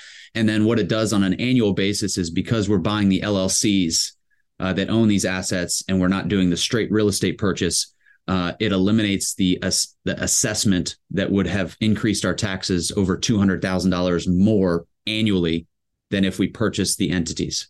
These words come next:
I can go into that a little bit more in the Q and A if you guys have questions, but, um, it's a really, it puts about a hundred and seventy to two hundred thousand to the bottom line, um, in years two through five because we're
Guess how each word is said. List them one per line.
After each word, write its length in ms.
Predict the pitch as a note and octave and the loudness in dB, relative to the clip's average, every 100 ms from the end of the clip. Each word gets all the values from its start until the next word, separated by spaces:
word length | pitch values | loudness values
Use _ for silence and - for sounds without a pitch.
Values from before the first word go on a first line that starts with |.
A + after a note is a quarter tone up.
| - | -10
I 80 | G2+ | -6
can 180 | G#2 - | 0 2
go 200 | B2 B2+ | 2 2
into 220 | B2+ A#2+ | 2 2
that 160 | A2 G#2+ | 0 2
a 20 | |
little 160 | G#2+ | 2
bit 120 | G#2 G2 | 4 4
more 140 | G#2 | 2
in 80 | G2 | 2
the 60 | |
Q 200 | F#2 A2 | 0 0
and 80 | G2 | 2
A 60 | F#2+ | 0
if 120 | F#2 | -2
you 60 | F#2 | -2
guys 180 | F2 | -2
have 100 | F2+ - | -4 -4
questions, 440 | F#2+ F2+ F#2+ F2 | -4 0 0 0
but, 240 | F2+ E2+ - - - - | -2 -4 -6 -18 -20 -6
um, 320 | F#2 F2+ E2+ E2 | -2 2 0 0
it's 160 | G#2 | -2
a 100 | G2 F#2 F#2 | -2 -2 0
really, 440 | A#2 G#2 F#2 - _ - | 2 2 0 -4 _ -4
it 200 | A2 - | -4 -2
puts 200 | C#3+ C#3 | -2 0
about 300 | A2+ F2+ - _ _ _ - | -2 -4 -8 _ _ _ -12
a 60 | |
hundred 340 | F#2 A#2+ A2+ F#2+ | -6 -2 0 0
and 100 | F2 | 0
seventy 400 | A#2 G2+ G2+ F#2 | -2 0 0 0
to 80 | |
two 200 | F2+ A#2+ | -2 0
hundred 200 | G2+ F#2 | 0 0
thousand 340 | F#2+ F#2 F2 E2 | -2 -2 -2 -2
to 80 | G2 | -2
the 80 | F2+ | -2
bottom 300 | F#2 E2+ E2+ | -2 0 0
line, 460 | F2+ F2 E2 D#2+ - - - _ | 2 2 0 -2 -6 -20 -20 _
um, 320 | F#2 F2 E2 D#2+ | -2 0 0 0
in 120 | F#2 | 2
years 320 | F2+ F2 - | 2 0 -2
two 220 | - A2 | -2 -2
through 220 | G2 F#2 E2+ | 0 0 -2
five 540 | A2 F#2 E2 D#2 - _ _ - | -2 -2 -2 -4 -8 _ _ -4
because 360 | - G2+ F2 | -2 -2 -2
we're 360 | E2+ F2+ F2 D#2+ | 0 0 2 0